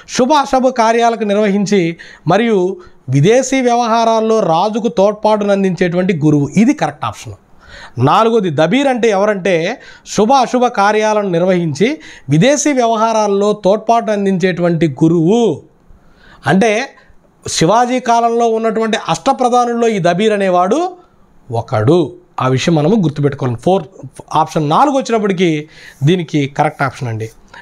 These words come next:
నెక్స్ట్ తర్వాత, ఫ్రెంచ్ స్థావరాల స్థాపనపై సరైన కాలక్రమాన్ని గుర్తించండి. ఫ్రెంచ్ స్థావరాల స్థాపనపై సరైన కాలక్రమాన్ని గుర్తించండి. జనరల్గా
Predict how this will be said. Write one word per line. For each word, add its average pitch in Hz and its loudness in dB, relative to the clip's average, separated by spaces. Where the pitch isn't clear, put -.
నెక్స్ట్ 143 -2
తర్వాత, 156 -2
ఫ్రెంచ్ 254 0
స్థావరాల 247 2
స్థాపనపై 220 0
సరైన 214 0
కాలక్రమాన్ని 190 0
గుర్తించండి. 139 -2
ఫ్రెంచ్ 214 0
స్థావరాల 214 0
స్థాపనపై 185 -2
సరైన 196 0
కాలక్రమాన్ని 170 0
గుర్తించండి. 156 0
జనరల్గా 226 2